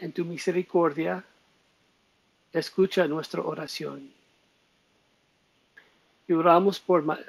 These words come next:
María Escamilla, la esposa de Gilbert Escamilla el segundo, ah, que está recuperando de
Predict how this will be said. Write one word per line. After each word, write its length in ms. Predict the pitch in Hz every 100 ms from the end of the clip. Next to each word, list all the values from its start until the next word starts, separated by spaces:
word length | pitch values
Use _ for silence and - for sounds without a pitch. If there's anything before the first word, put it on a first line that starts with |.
| -
María 400 | 165 160 175 175
Escamilla, 720 | 170 - 160 160 180 226 247
la 140 | 143 143
esposa 440 | - 165 160 185
de 120 | 160
Gilbert 420 | 143 165 165 165 170
Escamilla 720 | - 175 160 160 165 180 165
el 80 | 131
segundo, 600 | 160 147 175 196 269 - _ _ _ _ - - _ -
ah, 460 | 147 139 139 135 127 _ _
que 420 | - 151 151 147
está 500 | 131 - 151 143 139
recuperando 880 | 135 127 - 156 151 139 131 135 131 - _ _ _ _
de 600 | - 139 135 131 135 -